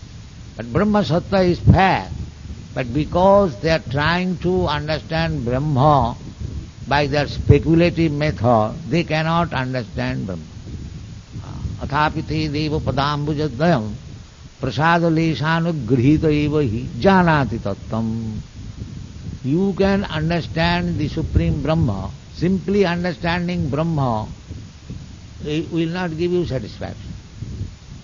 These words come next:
Simply understand. Aham Brahmasmi. This will not. Uh, suppose if you have got, uh, money and you are aware that you are very rich man,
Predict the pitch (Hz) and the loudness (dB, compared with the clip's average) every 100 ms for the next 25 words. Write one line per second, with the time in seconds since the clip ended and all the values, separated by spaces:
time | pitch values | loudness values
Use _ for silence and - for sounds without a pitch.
0 | - - - - - - - 175 165 165 | -16 -16 -16 -16 -14 -12 -6 -6 -4 -6
1 | 160 139 123 - 95 - - - - - | -6 -6 -8 -10 -12 -12 -16 -18 -18 -6
2 | 135 135 143 127 131 135 127 - 190 - | -4 -2 -4 -4 0 0 0 -4 -12 -12
3 | - - 143 208 151 170 175 147 151 143 | -10 -6 -4 -4 -4 -2 -2 -2 -2 -2
4 | 90 - - - - - - - - 95 | -6 -14 -20 -16 -16 -14 -18 -18 -16 -12
5 | 95 90 - - - - - - - 151 | -12 -12 -18 -16 -16 -16 -20 -18 -8 -8
6 | 147 190 190 185 175 - 165 160 123 175 | -2 0 2 2 -2 -6 -2 -2 0 0
7 | 170 147 170 151 - - - - - - | 0 4 4 4 -2 -20 -16 -14 -14 -14
8 | - - - - 101 107 98 95 - 131 | -12 -12 -12 -10 -8 -8 -10 -14 -6 4
9 | 190 170 101 95 - - - - - - | 4 4 0 -8 -10 -16 -20 -16 -14 -12
10 | - - - - 147 160 156 160 170 156 | -12 -14 -16 -10 -8 -8 -8 -4 -2 0
11 | 151 160 196 151 117 123 156 165 156 113 | 0 4 4 4 0 -6 -4 -4 -4 2
12 | 180 170 147 165 143 123 123 98 | 4 6 8 8 6 2 0 -2